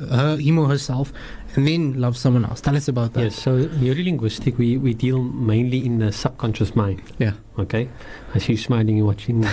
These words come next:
Speaker 1: I'm joking. <laughs> I was just trying to make you laugh there.
Speaker 2: <laughs> So we deal mainly in the subconscious mind.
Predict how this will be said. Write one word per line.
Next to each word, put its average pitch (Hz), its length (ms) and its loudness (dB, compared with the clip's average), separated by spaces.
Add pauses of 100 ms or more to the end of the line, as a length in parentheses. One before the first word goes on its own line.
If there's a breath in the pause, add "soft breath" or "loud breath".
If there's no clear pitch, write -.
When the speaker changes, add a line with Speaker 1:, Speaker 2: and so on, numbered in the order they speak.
Speaker 1:
I'm 143 100 0
joking. 123 420 -2
<laughs> - 0 -
I - 200 0
was 175 140 0
just 196 180 -4
trying 139 260 -2
to 139 80 -2
make 127 220 0
you 131 80 2
laugh 120 260 0
there. 127 160 2
Speaker 2:
<laughs> - 1000 -2
So - 160 0
we 147 80 4
deal 175 320 0
mainly 143 240 2
in 147 60 2
the 131 60 0
subconscious 117 540 -2
mind. 98 320 2